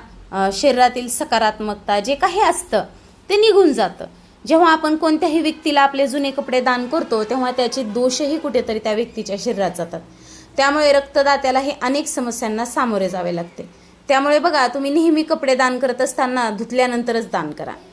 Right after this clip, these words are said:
तसेच जु-, जुने कपडे तुम्ही ज्या व्यक्तीला दान करत आहात त्यांच्याकडून, अ, समजा आपल्याला आपण एक, अ, त्या कपड्यासोबत दहा किंवा अकरा रुपये देखील देऊ शकतो.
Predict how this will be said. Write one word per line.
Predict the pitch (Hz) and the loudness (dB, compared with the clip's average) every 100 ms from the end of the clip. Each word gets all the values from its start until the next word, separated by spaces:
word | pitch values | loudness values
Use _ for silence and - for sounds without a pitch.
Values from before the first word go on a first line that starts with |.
| - - - _ | -20 -20 -20 _
तसेच | 277 311 370 | 0 2 0
जु-, | 233 269 262 | 0 -2 -2
जुने | 208 302 320 | 0 2 2
कपडे | 320 320 320 226 180 - _ _ | 0 0 2 0 -2 -10 _ _
तुम्ही | 269 277 285 | -4 -2 0
ज्या | 262 269 | 2 2
व्यक्तीला | 285 294 - 285 277 277 | 2 -2 -6 0 2 2
दान | 269 247 240 | 2 -2 -2
करत | 240 240 | -4 -2
आहात | 262 269 202 | -2 -2 -2
त्यांच्याकडून, | 202 240 240 247 247 254 254 254 - - - | -2 -4 -2 -2 0 -2 -4 -10 -20 -20 -4
अ, | 202 214 | 0 0
समजा | 208 302 294 269 185 - - | 0 0 2 2 0 -2 -4
आपल्याला | 226 254 262 269 196 - - _ _ _ _ _ _ _ _ _ - - - 202 | -2 2 2 4 0 -6 -20 _ _ _ _ _ _ _ _ _ -20 -20 -8 -2
आपण | 233 285 | 2 2
एक, | 294 311 - | 0 -4 -4
अ, | 226 220 | -4 -2
त्या | 269 | -2
कपड्यासोबत | 269 294 254 262 262 233 | -2 -2 0 0 0 -4
दहा | 208 247 220 | -2 -2 0
किंवा | 214 - 226 - | -2 -2 -6 -6
अकरा | 220 226 | -4 -2
रुपये | 208 208 214 | -2 -2 -4
देखील | 202 202 226 - - - - | -4 -4 -8 -8 -20 -18 -6
देऊ | 214 254 | 0 0
शकतो. | 247 220 - | -2 -8 -10